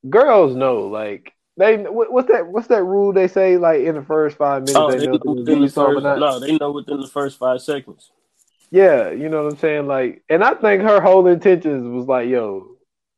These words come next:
Speaker 1: first cute gotta come with me, got a little bit of
Speaker 2: Mm-hmm.
Speaker 1: sense of humor. He, he, he getting it tonight."
Speaker 2: Mm-hmm.
Speaker 1: So, you know what I'm
Speaker 2: Mm-hmm.
Speaker 1: saying? So old dude get it. And while that happening,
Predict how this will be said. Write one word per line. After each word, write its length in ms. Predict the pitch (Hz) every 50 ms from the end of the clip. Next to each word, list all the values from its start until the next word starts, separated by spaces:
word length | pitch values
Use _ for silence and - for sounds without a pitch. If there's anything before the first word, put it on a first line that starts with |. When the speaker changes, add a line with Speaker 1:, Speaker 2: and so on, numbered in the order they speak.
| _ _ - 127 -
Speaker 1:
first 320 | 147 156 156 156 147 147
cute 220 | - 165 160 143
gotta 240 | 135 151 139 139 139
come 220 | 143 - 160 151 147
with 120 | 147 143
me, 140 | 139 143 139
got 200 | 135 143 139 131 135
a 20 |
little 220 | 135 147 143 120
bit 140 | 113 117 117
of 140 | 117 120 120
Speaker 2:
Mm-hmm. 100 | 120 131
Speaker 1:
sense 160 | 135 139 135
of 60 | 123
humor. 320 | 135 139 139 139 135 135 139
He, 100 | 147 139 135 120
he, 240 | 147 147 143 131 127
he 140 | - 156 160
getting 300 | 139 147 160 147 123 120
it 60 | 113
tonight." 320 | 120 120 123 131 139 139
Speaker 2:
Mm-hmm. 260 | 135 139 143 143 151 156 - - - _ _ _ _ _
Speaker 1:
So, 360 | - 180 160 151 143 143 127 104 98 113 131 139
you 80 | 147
know 60 | 160
what 60 | 160 160
I'm 40 | 170
Speaker 2:
Mm-hmm. 20 | 185
Speaker 1:
saying? 420 | 170 160 156 156 151 151 139 113 - _ _ _
So 160 | - 160 151
old 340 | 151 170 180 180 175 160 143
dude 320 | 170 180 180 180 170 147
get 180 | 165 185 180 170
it. 200 | 160 151 - _ _ _ _ _ _ _ _ -
And 420 | 143 143 147 147 143 143 143 135 -
while 320 | 131 127 147 156 156 156 151
that 200 | 156 151 143 156
happening, 640 | 208 226 247 226 - 175 170 165 160 160 151 -